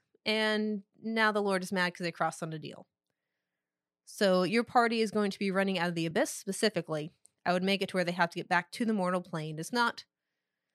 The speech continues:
an impossible task, but I would make it to where they do have to cross some type of threshold. And they are being chased by a Kasme.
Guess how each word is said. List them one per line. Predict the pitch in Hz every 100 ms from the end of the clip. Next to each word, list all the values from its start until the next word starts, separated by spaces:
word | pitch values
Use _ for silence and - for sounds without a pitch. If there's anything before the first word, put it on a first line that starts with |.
| _
an | 170 156
impossible | - 233 269 - 339 330
task, | - 370 370 - - _ 196
but | 196
I | 196
would | 202
make | 208 202
it |
to | -
where | 196
they | 180
do | 170 185
have | 208 185
to | 175
cross | - 180 -
some | 180
type | 170 156
of |
threshold. | 165 151 - - - _ _ _ _ _ _ _ _ -
And | 185
they | 196
are | 208
being | 196 190
chased | 185 226 214 -
by | 180
a | 170
Kasme. | - 165 160 156 - -